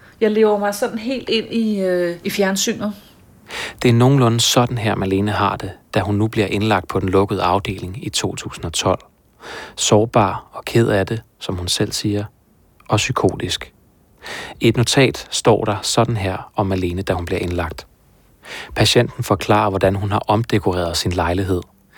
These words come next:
Speaker 2: Hun har byttet rundt på billeder, således der nu er bare vægge.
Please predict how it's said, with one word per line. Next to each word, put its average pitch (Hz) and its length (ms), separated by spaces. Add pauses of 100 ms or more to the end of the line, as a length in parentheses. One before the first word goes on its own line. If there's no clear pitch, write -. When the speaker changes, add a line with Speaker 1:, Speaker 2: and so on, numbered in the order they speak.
(240)
Speaker 2:
Hun 107 120
har 110 60
byttet 101 320
rundt 110 180
på - 100
billeder, 101 580
således 101 460
der 92 120
nu 98 220 (100)
er - 100
bare 82 360
vægge. 85 360